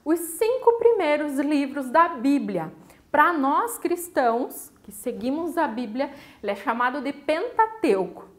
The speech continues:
Quais são esses livros? Gênesis, que é a da origem, né, Adão e Eva, Êxodo, Levítico,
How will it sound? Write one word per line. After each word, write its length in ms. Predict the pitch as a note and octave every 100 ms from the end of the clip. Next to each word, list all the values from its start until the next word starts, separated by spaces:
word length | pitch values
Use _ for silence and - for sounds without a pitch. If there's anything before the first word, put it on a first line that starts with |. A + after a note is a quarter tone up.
| _ _ _
Quais 300 | E4 F#4 A4+
são 280 | - A4 A#4+
esses 300 | A#4+ B4+ F4
livros? 540 | B3 A3+ F3+ F#3+ - - _ _ _ _ _
Gênesis, 1040 | - F3 E3+ E3 E3 F3 G#3+ F#4 D5+ - - -
que 120 | -
é 60 | B3+
a 100 | B3
da 200 | A#3 A3+
origem, 880 | A3+ A3+ A3 G3 C4 F4+ C#4+ C#4 F#3+
né, 200 | F3+ B3
Adão 400 | C#4+ F#3 G3 G#3
e 100 | F3+
Eva, 520 | E3+ E3 F3 D4 - - - - _ _
Êxodo, 720 | C4 C#4+ C#4 D4 B3+ F#4 G4 A4+ - - - _ _ _
Levítico, 1120 | A3+ C4 D4+ A#3 F3+ F3 F#3+ A3 - D#4+ E4